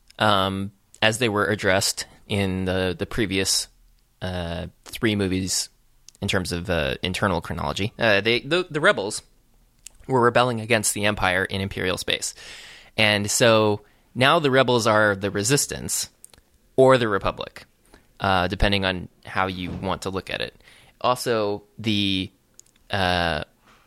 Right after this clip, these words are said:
as we find out later in the film, the Republic is, uh, financing and supporting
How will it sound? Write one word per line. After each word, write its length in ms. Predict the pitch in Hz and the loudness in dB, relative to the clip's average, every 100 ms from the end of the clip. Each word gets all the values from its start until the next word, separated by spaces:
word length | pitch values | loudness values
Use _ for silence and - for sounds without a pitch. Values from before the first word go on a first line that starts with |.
| _ _ | _ _
as 140 | 120 113 | -2 0
we 80 | 120 | 2
find 240 | 120 107 | 2 2
out 120 | 101 | 0
later 220 | 110 113 | 0 -2
in 100 | 92 | -2
the 60 | 87 | -2
film, 440 | - 185 104 107 - _ _ - - | 2 4 4 0 -8 _ _ -20 -12
the 220 | 110 113 | -2 0
Republic 680 | 104 110 - 196 131 113 - - | 2 2 4 4 4 0 -6 -4
is, 460 | 104 - - - - | -2 -2 -4 -10 -2
uh, 240 | 98 90 85 _ _ - _ | 0 2 -2 _ _ -20 _
financing 600 | - 127 117 117 110 117 | -2 2 4 4 2 -2
and 100 | 98 | -4
supporting 520 | - 101 110 95 92 | -4 0 0 2 -2